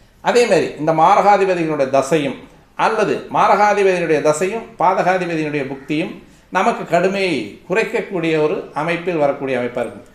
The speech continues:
இதுல இன்னுமே இன்னும் கொஞ்சம் கஷ்டமா தரக்கூடியது ஏழரை சனி சம்மந்தப்பட்டு வரணும். இதெல்லாமே வந்து கொஞ்சம் கடு-, கடுமையான பலன்களை தருவது அப்படிங்கிறது வந்து ஒரு இருபத்தஞ்சு,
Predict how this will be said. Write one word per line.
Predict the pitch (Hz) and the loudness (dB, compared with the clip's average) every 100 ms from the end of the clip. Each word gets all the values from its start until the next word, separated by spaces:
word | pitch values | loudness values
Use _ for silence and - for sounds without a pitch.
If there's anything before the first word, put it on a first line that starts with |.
| 160 | -2
இதுல | 226 196 | 0 2
இன்னுமே | 226 302 294 294 247 | 0 0 2 4 2
இன்னும் | 226 226 | 0 -4
கொஞ்சம் | 220 202 185 110 - - - | -4 -2 -2 -2 -10 -10 -8
கஷ்டமா | 160 214 208 185 | -4 0 0 0
தரக்கூடியது | 160 151 147 135 160 196 - - - - | 0 -2 -4 -2 -4 -8 -14 -20 -20 -6
ஏழரை | 139 185 208 202 196 | 2 2 4 0 0
சனி | 175 156 - | -2 -4 -4
சம்மந்தப்பட்டு | 139 156 147 131 123 | -2 -2 -2 -2 -2
வரணும். | 113 113 - - | -2 -6 -12 -2
இதெல்லாமே | 160 196 196 175 | 0 2 0 0
வந்து | 175 190 | -2 -4
கொஞ்சம் | 165 151 135 | -2 -2 0
கடு-, | 151 160 151 139 139 131 | 0 2 2 2 0 0
கடுமையான | 156 185 196 185 | 0 0 -2 0
பலன்களை | 165 165 160 160 | 0 0 -2 0
தருவது | 151 147 | 0 2
அப்படிங்கிறது | 139 135 135 160 | 0 -2 -4 0
வந்து | 247 | 2
ஒரு | 226 185 | 4 4
இருபத்தஞ்சு, | 196 196 185 175 | 4 2 -2 -2